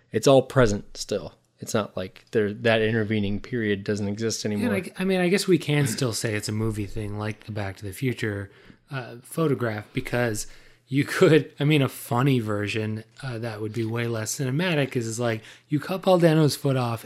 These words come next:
Speaker 2: and then old Paul Dano just disappears.
Speaker 1: <laughs> Yeah, I know,
Speaker 2: And you
Speaker 1: right?
Speaker 2: don't know why.
Speaker 1: Yeah.
Speaker 2: But, like, for some reason, like, maybe it got infected and then, <laughs> like,
Speaker 1: Well,
Speaker 2: he died
Speaker 1: like,
Speaker 2: and he never
Speaker 1: then the
Speaker 2: got
Speaker 1: other
Speaker 2: sent
Speaker 1: thing is,
Speaker 2: back.
Speaker 1: like,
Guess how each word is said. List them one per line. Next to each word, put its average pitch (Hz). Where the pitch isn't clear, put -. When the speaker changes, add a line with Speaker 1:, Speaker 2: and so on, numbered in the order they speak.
Speaker 2:
and 123
then 127
old 123
Paul 120
Dano 110
just 104
disappears. 101
Speaker 1:
<laughs> -
Yeah, 226
I 131
know, 147
Speaker 2:
And 165
you 165
Speaker 1:
right? 165
Speaker 2:
don't 175
know 170
why. 156
Speaker 1:
Yeah. 123
Speaker 2:
But, 139
like, 135
for -
some 139
reason, 135
like, 113
maybe 113
it 120
got 120
infected 110
and 104
then, 113
<laughs> -
like, 135
Speaker 1:
Well, 170
Speaker 2:
he 147
died 165
Speaker 1:
like, 165
Speaker 2:
and 175
he 165
never 143
Speaker 1:
then -
the 160
Speaker 2:
got 156
Speaker 1:
other 160
Speaker 2:
sent 131
Speaker 1:
thing 175
is, 147
Speaker 2:
back. 147
Speaker 1:
like, 143